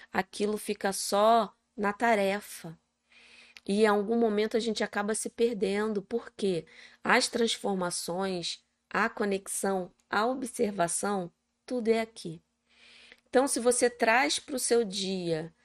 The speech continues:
né, o só por hoje a confiança, o só por hoje a calmaria, né, o só por hoje a gratidão, você está abrindo, né, a sua mente pra ter uma nova percepção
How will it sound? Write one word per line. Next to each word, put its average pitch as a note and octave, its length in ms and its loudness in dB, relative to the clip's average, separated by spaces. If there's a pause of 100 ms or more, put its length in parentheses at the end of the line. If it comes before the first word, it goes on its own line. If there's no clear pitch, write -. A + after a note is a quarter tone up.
(260)
né, G3+ 300 2 (360)
o G3+ 140 -4
só B3 400 2
por A#3+ 280 0
hoje G#3 280 2
a F#3 60 2
confiança, F3 1080 -6 (500)
o G#3 80 -4
só A#3 280 2
por A3 300 0
hoje G3+ 200 2
a F#3+ 40 -2
calmaria, F3 1040 -4
né, F#3+ 260 -4 (380)
o G#3+ 80 -4
só A#3 300 2
por A#3 280 0
hoje A3+ 320 4
a A#3+ 120 -6
gratidão, F3+ 1000 -4 (720)
você G3 400 0
está G#3 400 0
abrindo, F#3+ 920 0 (180)
né, F#3 200 2
a G#3+ 40 -2
sua C#4 480 -4
mente F3+ 760 -4 (400)
pra F3 140 0
ter G3+ 240 0
uma F#3+ 180 0
nova F#3+ 320 0
percepção A#3 1120 -2